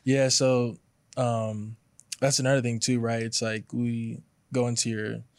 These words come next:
to a two-minute drive at the end of the half. You know, we're moving the ball. Zach's doing a real good job in the pocket, making plays with his legs. O-line is, uh, you know, holding up, you know, with protection pretty well.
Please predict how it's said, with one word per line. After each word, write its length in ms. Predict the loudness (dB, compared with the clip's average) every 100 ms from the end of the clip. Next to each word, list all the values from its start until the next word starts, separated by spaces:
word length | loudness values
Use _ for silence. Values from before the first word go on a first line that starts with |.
| _
to 100 | -4
a 40 | -2
two-minute 340 | 0 0 0
drive 280 | -2 -2 -2
at 60 | -6
the 60 |
end 100 | -8
of 40 | -6
the 60 |
half. 340 | -4 -4 -4 -8 _
You 120 | -6
know, 120 | 0 2
we're 100 | 4
moving 240 | 4 2
the 60 | 2
ball. 340 | 4 4 4
Zach's 280 | 2 0 -2
doing 120 | -4
a 60 | -2
real 160 | -2
good 140 | -4 -4
job 200 | -4 -4
in 40 |
the 60 | -6
pocket, 460 | -4 -4 -4 -8
making 260 | -6 -6 -6
plays 260 | -6 -4 -6
with 80 |
his 140 | -8 -8
legs. 380 | -10 -8 -10 -14 -20 -20 _ _ _
O-line 440 | 0 2 2 0 -2
is, 280 | -4 -6 -4 -4
uh, 320 | -2 -4 -6
you 100 | -6
know, 200 | -6 -6 -2
holding 240 | -2 0
up, 140 | -4 -8 _ _ _ _
you 100 | -8
know, 140 | -6
with 180 | -8 -10
protection 560 | -6 -4 -4 -4 -8 -6
pretty 160 | -6
well. 400 | -4 -2 -4 -6